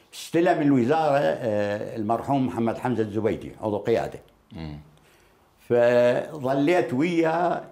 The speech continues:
Speaker 1: لغاية صار العدوان مال سنة الواحد وتسعين.
Speaker 2: مم.
Speaker 1: فهو أرسل إلى المنطقة الجنوبية من صارت ح-،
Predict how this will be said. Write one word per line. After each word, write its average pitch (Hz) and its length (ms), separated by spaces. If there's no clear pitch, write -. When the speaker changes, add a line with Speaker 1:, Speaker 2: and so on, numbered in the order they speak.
Speaker 1:
لغاية 147 680
صار 135 560
العدوان 123 580
مال 113 240
سنة 123 280
الواحد 113 400
وتسعين. 85 560
Speaker 2:
مم. 85 220
Speaker 1:
فهو 147 400
أرسل 123 580
إلى 110 300
المنطقة 101 460
الجنوبية 98 600
من 95 160
صارت 87 380
ح-، - 120